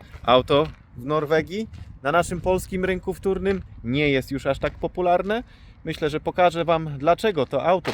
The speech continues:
pomimo tego, że jest bardzo wygodne,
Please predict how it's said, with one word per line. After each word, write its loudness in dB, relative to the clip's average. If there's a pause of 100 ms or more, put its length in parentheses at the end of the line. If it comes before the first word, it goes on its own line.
pomimo -4
tego, -4 (380)
że -6
jest -6 (580)
bardzo 6 (360)
wygodne, 2